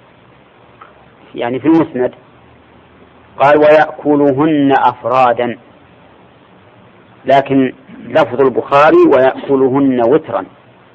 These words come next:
وفرق بين "يأكلهن وترا" "ويأكلهن أفرادا"، لأن أفرادا يعني ضد الجمع،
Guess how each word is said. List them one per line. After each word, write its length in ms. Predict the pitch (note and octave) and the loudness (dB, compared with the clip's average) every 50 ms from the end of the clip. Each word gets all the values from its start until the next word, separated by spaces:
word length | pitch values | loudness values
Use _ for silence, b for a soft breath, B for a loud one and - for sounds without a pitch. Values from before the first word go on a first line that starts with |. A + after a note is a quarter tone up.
| _ _ _ _ _ _ _ _ _ - _ _ _ _ _ - - - - _ _ _ _ _ _ - | _ _ _ _ _ _ _ _ _ -20 _ _ _ _ _ -20 -20 -20 -20 _ _ _ _ _ _ -6
وفرق 480 | A2+ A2+ - D3+ E3 D3+ - - - - - _ _ - - - - - _ _ _ _ _ _ _ _ _ B2 | -6 -2 0 0 0 0 0 -4 -12 -20 -20 _ _ -20 -20 -20 -20 -20 _ _ _ _ _ _ _ _ _ -2
بين 180 | B2 B2 B2 | 0 0 0
"يأكلهن 400 | B2 B2+ - - A#2+ A#2+ A#2+ A#2+ | 0 -2 -4 -4 -4 -4 -4 -2
وترا" 520 | - B2+ D3 - - B2 C3+ D3 D#3 F#3 - - - - - - _ _ _ _ _ _ _ _ _ _ _ _ _ - | -2 0 -2 -2 0 0 0 0 0 -2 -6 -10 -20 -20 -20 -20 _ _ _ _ _ _ _ _ _ _ _ _ _ -2
"ويأكلهن 680 | A#2+ B2 C3 C3 - D3 C#3 C3+ B2 B2 B2+ B2 B2 | 0 2 2 2 0 -2 -2 -2 0 -2 -2 -2 -2
أفرادا"، 540 | A#2 A2 A2+ - - C3 B2+ A#2 - G2 F2+ - - _ _ _ _ _ _ _ _ _ _ _ _ _ _ _ _ _ _ _ _ _ - - _ - _ _ _ - | -2 -4 -6 -6 -2 -2 0 0 -2 -4 -10 -16 -20 _ _ _ _ _ _ _ _ _ _ _ _ _ _ _ _ _ _ _ _ _ -20 -20 _ -20 _ _ _ -8
لأن 420 | A2+ A#2+ B2+ C3+ D3 D3 D3 D3 C#3+ | -4 -2 0 2 2 4 4 4 2
أفرادا 760 | C#3 - - - - - - B2 C#3 D3+ D#3 D#3+ D3+ D#3+ E3 | 2 2 0 -4 -4 -2 -2 0 4 4 4 4 4 2 0
يعني 520 | D#3+ C#3 C3 B2+ C3+ C3+ A#2+ C3 C3+ C3 | 2 2 2 2 2 2 2 2 2 2
ضد 380 | A#2+ A#2 D3+ C#3 A#2 A2 G#2+ C3 | 2 0 0 -2 -4 -4 -2 -2
الجمع، 420 | A#2 A2+ G#2+ - C#3 C#3 - - | -2 0 0 0 0 0 -2 -4